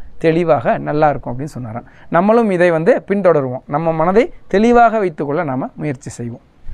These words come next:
இப்ப இரண்டாவது பகுதிக்குள்ள நம்ம போறோம். டெய்லி நம்ம என்ன பார்க்குறோம்? ரெண்டாவது, ஒரு வரியில் ஓராயிரம் பொருள் அப்படிங்கிற தலைப்புல பார்க்கிறோம்.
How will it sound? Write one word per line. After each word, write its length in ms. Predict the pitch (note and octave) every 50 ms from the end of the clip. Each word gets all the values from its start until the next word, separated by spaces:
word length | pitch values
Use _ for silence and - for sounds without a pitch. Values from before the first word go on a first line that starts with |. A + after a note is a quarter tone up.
| - - -
இப்ப 420 | F#3+ F3 - A3 C#4+ C4+ D#3 - -
இரண்டாவது 580 | G3+ A3 C4+ D4 C#4+ C#4+ C4+ A3+ G3 D#3+ F#3
பகுதிக்குள்ள 300 | F3 D#3+ D3+ C#3+ D#3+ F#3+
நம்ம 220 | G#3 F3+ D#3 C#3+ C3+ C#3
போறோம். 400 | C#3 C3+ C#3 - - - - F#3
டெய்லி 260 | A3 C4 C4+ C4+ C4
நம்ம 200 | A#3+ A3+ G#3+ G3
என்ன 160 | G3 A3 A3
பார்க்குறோம்? 20 |
ரெண்டாவது, 720 | G#3 G#3 F#3+ G3 F#3+ F3+ F#3 G3 F#3+ F#3 F3 F3+ F#3 G3+ A3 - - - - - -
ஒரு 320 | - E3+ F#3+ G#3+ A#3+ B3+ B3
வரியில் 420 | A#3+ A3+ A3+ A3+ B3 D4 G4+ G4 - - -
ஓராயிரம் 640 | F3+ F#3 G#3 A3 A3+ A3 G#3+ G3+ G3 F3+ E3+ D3+
பொருள் 380 | - F3 E3+ E3+ E3+ D#3+ D3 - -
அப்படிங்கிற 360 | D3+ D#3 C3+ E3 D#3+ D3 D3 -
தலைப்புல 300 | D3+ D#3+ E3 D#3 D#3 C#3+
பார்க்கிறோம். 460 | B2+ - C#3 C3 B2 - B2+ B2+ -